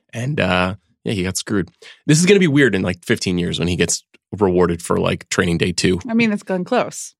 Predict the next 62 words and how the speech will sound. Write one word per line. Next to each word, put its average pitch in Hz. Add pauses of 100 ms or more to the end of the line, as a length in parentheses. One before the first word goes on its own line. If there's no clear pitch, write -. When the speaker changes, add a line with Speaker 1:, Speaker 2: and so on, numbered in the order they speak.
Speaker 1:
It -
is, -
Speaker 2:
That's, 180
Speaker 1:
it 113
Speaker 2:
you 233
Speaker 1:
is 220
Speaker 2:
know, 190
Speaker 1:
Glenn 175
Speaker 2:
not 226
Speaker 1:
Close. 180
Speaker 2:
to 240
spoil 254
next 208
week, 226
but 180
Speaker 1:
It 151
is -
Speaker 2:
this 226
Speaker 1:
Glenn 202
Speaker 2:
is 233
what 233
Speaker 1:
Close. 226
Speaker 2:
they 190
do, 185
and 208
it's 240
stupid, -
and -
Speaker 1:
This 202
Speaker 2:
they 190
Speaker 1:
is 160
Speaker 2:
shouldn't 214
Speaker 1:
Ethan 139
Speaker 2:
do -
Speaker 1:
Hawke's 104
Speaker 2:
this. 110
Speaker 1:
Dangerous 101
Liaisons. 95 (220)
Speaker 2:
Yeah. - (420)
Speaker 1:
Um, 120 (340)
what 208
about 359
supporting 196
actress? 104
You 147
know, 151
the 156
winner 294
of 202
supporting 185
actress 143
at 117
the 120
sag 123
Awards 101
was 101
really 120
strange. 104
It 135
was 156
Emily 202
Blunt 165